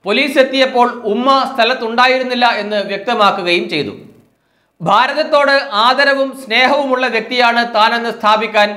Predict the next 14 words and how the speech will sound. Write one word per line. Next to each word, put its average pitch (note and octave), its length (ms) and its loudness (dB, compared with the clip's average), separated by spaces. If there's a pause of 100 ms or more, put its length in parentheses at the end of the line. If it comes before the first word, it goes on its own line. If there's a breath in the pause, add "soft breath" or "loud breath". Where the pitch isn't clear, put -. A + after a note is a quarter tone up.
(320 loud breath)
ഐഷ A#3 260 0 (220)
ശ്രമിക്കുന്നുണ്ട്. F#3+ 580 -4 (840)
ലക്ഷദ്വീപുകാരുടെ C4+ 920 0 (220)
ഏറ്റവും C4 340 -2
വലിയ B3 260 0
ആഘോഷം A3+ 720 0
സ്വാതന്ത്ര്യദിനത്തിലാണ്. G#3+ 1000 2 (680 soft breath)
തന്റെ C4+ 280 2
സിനിമയുടെ C4+ 440 0
പോസ്റ്റർ A#3+ 440 -2 (220)
റിലീസ് B3 280 0
ചെയ്തത് A3 460 0
ഓഗസ്റ്റ് B3 480 2
പതിനഞ്ചിനാണ് G#3 680 0